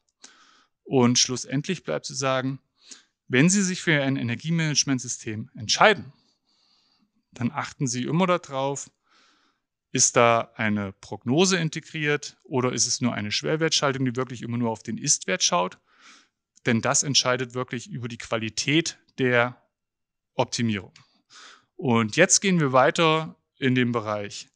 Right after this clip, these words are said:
Heizen mit Solarstrom und da übergebe ich gerne das Wort an meinen Kollegen Georg.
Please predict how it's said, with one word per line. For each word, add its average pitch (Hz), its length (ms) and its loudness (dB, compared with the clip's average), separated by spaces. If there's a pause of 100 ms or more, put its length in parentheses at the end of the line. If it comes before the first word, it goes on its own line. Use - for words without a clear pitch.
(120)
Heizen 208 360 6
mit 233 120 2
Solarstrom 214 680 -2
und 147 160 -2
da 139 320 -2 (160)
übergebe 139 400 -6
ich 135 100 -10
gerne 131 200 0
das 123 180 -4
Wort 131 160 -6
an 120 160 -6
meinen 113 260 -6
Kollegen 117 540 -8
Georg. 131 320 2